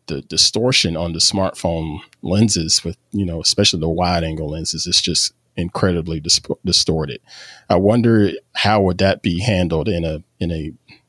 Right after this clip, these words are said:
module like this? Is it, is that distortion going to finally be minimized and make things look a lot more natural?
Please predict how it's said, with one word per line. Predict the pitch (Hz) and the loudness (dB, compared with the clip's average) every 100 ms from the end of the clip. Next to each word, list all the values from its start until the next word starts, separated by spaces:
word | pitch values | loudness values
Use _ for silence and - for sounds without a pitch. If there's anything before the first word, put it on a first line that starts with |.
| - | -2
module | 92 90 92 80 76 | 4 4 4 2 -2
like | 67 - - | -4 -8 -2
this? | 92 62 - | -2 0 -2
Is | 90 | -4
it, | 87 - | -6 -8
is | 92 - | -6 -4
that | 78 | -6
distortion | - - 92 98 - 87 | 0 0 2 2 2 0
going | 87 85 | -2 -2
to | - | -4
finally | - 87 87 87 | -2 -2 -2 -4
be | 92 | -8
minimized | 85 135 156 143 135 127 127 110 | 0 4 6 6 4 4 4 4
and | 90 | 2
make | 95 95 | 0 -2
things | - 90 90 | -4 -2 -2
look | 90 | -2
a | - | -2
lot | 90 87 | -2 -2
more | 98 85 | -4 -6
natural? | 85 101 123 - 123 127 | -2 2 2 2 2 2